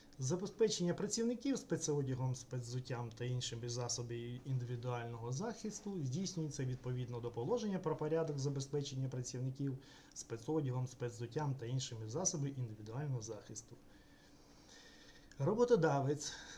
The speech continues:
зобов'язаний забезпечити працівників, зайнятих на роботах з важкими та шкідливими умовами праці, безплатним лікувально-профілактичним харчуванням, молоком та рівноцінними харчовими продуктами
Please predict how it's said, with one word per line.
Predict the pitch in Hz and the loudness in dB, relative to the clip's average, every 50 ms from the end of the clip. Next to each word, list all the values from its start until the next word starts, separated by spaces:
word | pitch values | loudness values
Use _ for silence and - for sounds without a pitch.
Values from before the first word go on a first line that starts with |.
| - - | -12 -8
зобов'язаний | 113 113 131 160 170 240 233 220 214 202 190 185 190 185 185 175 | -4 0 2 6 6 6 6 8 6 4 6 6 6 6 4 4
забезпечити | 151 165 160 160 160 - - 156 147 147 139 143 | 4 4 2 0 2 4 2 2 4 2 -2 -2
працівників, | 139 165 139 139 135 - 147 143 143 143 131 135 - 143 135 131 | -2 0 -2 -2 0 0 0 2 2 2 2 2 0 2 2 2
зайнятих | 123 135 131 135 135 135 131 131 127 - | 2 2 2 4 4 2 2 0 -4 -2
на | 131 127 | -2 0
роботах | 123 127 123 127 127 123 - 113 113 | 0 0 0 0 0 -2 -2 -4 -6
з | 110 | -4
важкими | 113 120 120 - - - 127 117 117 | -4 -4 -4 -2 -2 -2 -2 -2 -2
та | 117 - 113 | -4 -4 -6
шкідливими | - - - 123 117 127 131 127 120 117 113 120 | -6 -4 -6 -4 -2 0 0 0 0 -2 -4 -4
умовами | 120 120 120 120 120 117 113 110 113 113 | -4 -2 -2 -2 -2 -4 -4 -4 -6 -6
праці, | 110 123 165 226 220 - - 202 | -2 -2 0 0 -2 -2 -2 -4
безплатним | 151 123 123 - - - 170 - - 208 185 143 | -2 -2 -4 -2 0 0 0 2 2 0 0 2
лікувально-профілактичним | 123 120 - - 120 110 127 165 214 226 214 - - 127 127 - 120 113 110 110 - 156 147 - 170 147 | 0 -2 -4 -4 -4 0 0 0 0 0 -2 -2 -4 -6 -4 -4 -4 -4 -4 -4 -6 -4 -2 -2 -4 -2
харчуванням, | - - 165 - - 160 135 127 120 117 113 117 113 110 110 107 107 117 120 | -2 -4 -4 -2 -2 -2 0 0 -2 -2 -4 -6 -6 -6 -8 -8 -10 -6 -2
молоком | 139 185 233 247 208 - - 131 123 117 113 117 113 113 - | -2 0 2 0 0 0 -2 -2 -2 -2 -2 -4 -8 -8 -6
та | - 120 | -6 -2
рівноцінними | 120 127 123 127 127 127 - 127 127 123 123 123 | 0 0 0 0 0 -2 -2 -2 0 0 0 -2
харчовими | 120 - 123 - - 123 117 117 117 113 | -2 -4 -8 -6 -4 -4 -4 -4 -6 -6
продуктами | 110 113 113 113 135 190 214 - - 285 277 254 247 | -6 -6 -4 -2 -2 -2 -4 -4 -4 -4 -2 -2 -2